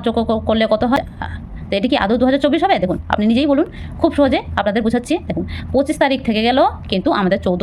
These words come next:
তো আর মাস হয় না, বা-, মাস হয় সবসময় বারো মাস, সেক্ষেত্রে অবশ্যই বারো মাস নেব, এক্ষেত্রে দুই মাস বেঁচে আছে। তাহলে দু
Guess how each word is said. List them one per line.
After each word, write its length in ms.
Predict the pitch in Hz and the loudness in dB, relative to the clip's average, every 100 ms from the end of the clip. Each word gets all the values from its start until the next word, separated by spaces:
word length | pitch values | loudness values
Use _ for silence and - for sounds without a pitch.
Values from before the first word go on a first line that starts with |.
| 220 | 2
তো 40 | 254 | 2
আর 80 | 247 | 2
মাস 100 | 254 320 | 0 2
হয় 100 | 294 | 0
না, 40 | 180 - | 0 0
বা-, 160 | 170 - | 0 2
মাস 140 | 170 180 | 0 2
হয় 100 | 240 233 | 0 0
সবসময় 280 | - 311 220 | 2 2 2
বারো 120 | 170 | 2
মাস, 100 | 151 - - - - | -2 -4 -10 -10 -4
সেক্ষেত্রে 280 | 175 160 156 165 | -2 0 2 2
অবশ্যই 400 | 208 226 262 359 185 | 2 2 2 2 0
বারো 120 | 175 | 2
মাস 140 | 175 185 | 0 0
নেব, 100 | 190 320 202 | 2 4 2
এক্ষেত্রে 240 | 175 208 254 | 0 -2 0
দুই 80 | 175 | 0
মাস 140 | 180 - | 0 0
বেঁচে 160 | 165 143 | 0 -2
আছে। 140 | - - - - - | -2 -6 -6 -6 -2
তাহলে 220 | 156 269 508 - - - | 2 2 0 -10 -12 -6
দু 60 | 190 | -4